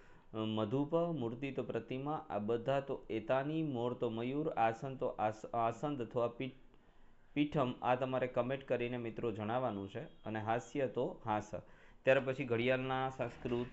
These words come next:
શબ્દોમાં અર્થ લખવાના છે. આપણે લખેલું છે, પેલું છે સપ્તવાદને, પંચવાદને, સાર્ધ નવહ વાદનમ, સાર્ધ ત્રિવાદનમ, ત્યાર પછી સપ્તાદશ એકાદશ વાદનમ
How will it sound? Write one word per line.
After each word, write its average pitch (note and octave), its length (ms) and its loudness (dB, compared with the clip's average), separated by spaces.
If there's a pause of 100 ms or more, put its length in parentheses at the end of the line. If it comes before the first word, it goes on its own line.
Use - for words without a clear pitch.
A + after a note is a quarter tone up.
(100)
શબ્દોમાં A2+ 560 -2
અર્થ C3 220 2
લખવાના C3+ 480 0
છે. B2+ 100 -2
આપણે A2+ 180 0
લખેલું C3 420 0
છે, C3+ 100 0
પેલું A2+ 260 0
છે A2 120 -4
સપ્તવાદને, C3+ 920 0
પંચવાદને, B2+ 840 2 (340)
સાર્ધ D#3 460 8
નવહ C3 460 4
વાદનમ, B2+ 520 4 (600)
સાર્ધ C#3+ 360 8 (800)
ત્રિવાદનમ, C#3+ 800 4 (300)
ત્યાર B2+ 220 6
પછી C#3+ 680 0 (1200)
સપ્તાદશ C#3+ 720 6 (140)
એકાદશ D3 500 2
વાદનમ A2+ 500 0